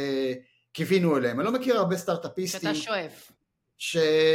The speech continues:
Speaker 1: שכן, את יודעת, שמובילים איזה חברת סטארט-אפ ויכולים להגיד לעצמם, "טוב, אני עכשיו יוצא לאיזה שלושה חודשים לתאילנד, נדבר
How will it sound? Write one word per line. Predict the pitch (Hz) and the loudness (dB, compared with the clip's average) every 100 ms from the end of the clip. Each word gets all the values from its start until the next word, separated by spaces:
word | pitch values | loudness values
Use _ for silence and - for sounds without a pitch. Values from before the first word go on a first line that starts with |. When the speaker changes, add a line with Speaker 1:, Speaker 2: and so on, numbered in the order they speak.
| 160 - | 0 -6
Speaker 1:
שכן, | - 180 196 | -6 0 0
את | 170 | 0
יודעת, | 175 | -2
שמובילים | 165 156 156 175 202 | -2 -4 0 0 0
איזה | 180 | -2
חברת | - 139 170 175 | -4 -2 -2 -2
סטארט-אפ | - 185 185 175 156 | 0 0 2 -2 -2
ויכולים | 151 165 170 | -2 -2 0
להגיד | 160 147 170 | 0 -2 -2
לעצמם, | 165 165 156 | -4 -4 -2
"טוב, | 170 | -2
אני | 190 220 | -2 -4
עכשיו | 214 190 | -4 -4
יוצא | 175 180 | -2 0
לאיזה | 170 165 156 | 0 0 -4
שלושה | 139 160 | -6 -6
חודשים | 170 151 151 160 | -6 -8 -6 -8
לתאילנד, | 135 156 151 139 123 | -6 -4 -2 -4 -4
נדבר | 147 | -4